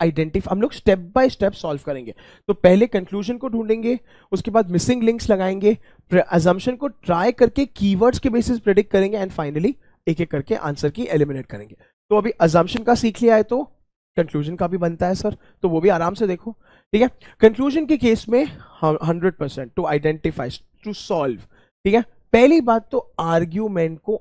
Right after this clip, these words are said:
अंडरस्टैंड करो, आराम से पहले समझो, सीखो। ठीक है, grasp the main idea and the supporting points। अभी सुन लो,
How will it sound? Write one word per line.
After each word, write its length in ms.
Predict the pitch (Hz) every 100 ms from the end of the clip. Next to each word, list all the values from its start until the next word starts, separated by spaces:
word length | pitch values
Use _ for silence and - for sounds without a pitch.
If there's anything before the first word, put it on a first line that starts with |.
| -
अंडरस्टैंड 800 | 151 151 - - 143 151 165 151
करो, 140 | 143
आराम 640 | - 147 165 196 220 233 240
से 140 | 247
पहले 260 | - 185 214
समझो, 560 | - 170 160 160 196
सीखो। 440 | 190 156 - 110 - _ _ -
ठीक 100 | 196
है, 80 | 240 - 92 107
grasp 540 | 175 202 294 - 202 196
the 80 | 254 277 175
main 280 | 175 208 240
idea 340 | 220 214 214 247 - - _ 170
and 320 | 180 220 208
the 120 | 262
supporting 580 | - 214 - 180 170 180 -
points। 240 | 123 110
अभी 180 | 196 202
सुन 300 | - 185 139
लो, 160 | 123